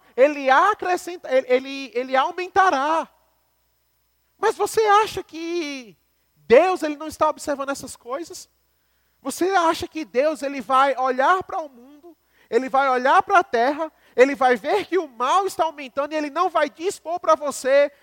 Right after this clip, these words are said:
fornecer para mim e para você uma graça ainda maior para nos sustentar e mantermos de pé nos dias maus? Mas essas coisas só vêm quando nós decidimos utilizar o nosso escudo.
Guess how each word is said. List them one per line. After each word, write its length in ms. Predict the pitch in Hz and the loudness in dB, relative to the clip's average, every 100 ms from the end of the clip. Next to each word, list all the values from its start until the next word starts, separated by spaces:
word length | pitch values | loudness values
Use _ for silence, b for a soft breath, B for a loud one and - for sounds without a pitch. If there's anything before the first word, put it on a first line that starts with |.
| b | b
fornecer 680 | _ 302 370 339 285 - 311 | _ -2 0 0 -2 -2 -4
para 240 | - 277 | 0 0
mim 160 | 269 359 | 0 -10
e 40 | |
para 180 | 392 349 | -4 -4
você 300 | 285 277 311 | -4 -8 -12
uma 240 | 320 311 | -6 -4
graça 520 | 233 233 302 359 - 269 | -2 2 6 6 6 -2
ainda 300 | 311 440 453 | 0 0 0
maior 480 | 370 247 254 381 - _ _ _ _ _ _ _ _ _ _ _ _ _ _ | 0 -2 -4 -6 -10 _ _ _ _ _ _ _ _ _ _ _ _ _ _
para 440 | - 269 277 269 - 214 269 349 | 0 4 6 6 4 _ _ -6
nos 180 | 403 | -4
sustentar 680 | 370 370 349 294 - 349 349 | -4 -10 -12 -6 2 4 4
e 80 | 320 | 2
mantermos 560 | 311 311 349 415 349 | -2 0 0 0 -2
de 120 | 285 220 | -8 -8
pé 240 | 269 311 | -4 -2
nos 180 | 294 233 | -4 -8
dias 260 | 302 277 | -6 -6
maus? 520 | 226 247 359 - - - _ _ _ _ _ _ _ _ _ _ _ _ _ _ _ _ _ _ _ _ _ _ | -4 -4 -4 -6 -16 -20 _ _ _ _ _ _ _ _ _ _ _ _ _ _ _ _ _ _ _ _ _ _
Mas 240 | 196 214 247 | -8 -4 -2
essas 380 | 269 - 277 | -2 -4 -16
coisas 420 | - 226 214 196 190 | -18 -12 -12 -12 -14
só 220 | 247 262 | -10 -10
vêm 200 | 208 190 | -12 -20
quando 200 | _ 196 | _ _
nós 200 | 196 185 | -18 -10
decidimos 520 | 220 262 185 214 196 | -8 -8 -14 -20 _
utilizar 480 | 214 _ 247 214 220 | -20 _ -16 -12 -12
o 40 | |
nosso 220 | 214 220 | -14 -20
escudo. 420 | 254 _ _ 311 | -20 _ _ -20